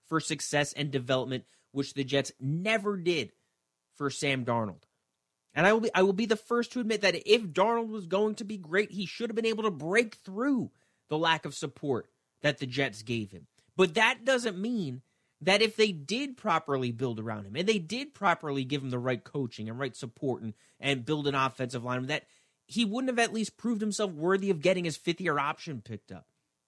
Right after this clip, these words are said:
and lasting here more than three years. You know, Josh Allen is really good. But if the Jets drafted Josh Allen instead of Darnold,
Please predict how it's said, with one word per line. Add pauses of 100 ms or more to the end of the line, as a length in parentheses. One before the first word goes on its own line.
(440)
and
lasting
here
more
than
three
years. (1400)
You
know,
Josh
Allen
is
really
good. (840)
But
if
the
Jets
drafted
Josh
Allen
instead
of
Darnold,